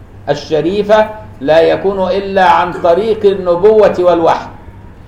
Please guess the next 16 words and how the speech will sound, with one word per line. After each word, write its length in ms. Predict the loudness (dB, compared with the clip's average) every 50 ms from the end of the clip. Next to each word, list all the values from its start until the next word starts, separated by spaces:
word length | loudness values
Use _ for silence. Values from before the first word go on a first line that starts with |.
| -20 -20 -20 -20 -20 -20 -20 -20 -20 -20 -20 -20 -20 -20 -20 -20 -20 -18 -8 -4
لأنك 460 | -2 0 0 0 0 -2 -2 -2 0
لو 200 | 2 2 2 2
عرفت 340 | 2 2 2 0 0 -2 -2
الله 220 | 0 0 2 2
بعقلك 560 | 2 2 2 2 2 0 -2 -4 -8 -6 -4
دون 280 | -4 -4 -4 -4 -6 -4
الوحي 460 | -4 -2 0 0 2 0 0 -2 -6 -10 -16 -18 -20 -20 -20 -20 -20 -20 -20 -20 -20 -6 -2
ما 320 | 0 2 2 2 0 -2
نزهته 560 | -4 -2 0 0 0 2 2 2 2 2 0 0
حق 180 | -4 -4 -4
التنزيه، 540 | -6 -6 -6 -6 -6 -8 -8 -10 -12 -12 -12 -14 -16 -18 -20 -18 -8 -4
وما 220 | -4 -2 0 0
عرفت 460 | 0 2 2 2 2 2 2 0 -2
كيف 300 | -2 0 0 0 0 -2
تتقرب 640 | -4 -4 -4 -4 -4 -4 -2 0 2 2 2 0 -2
إليه. 260 | -4 -6 -8 -10 -12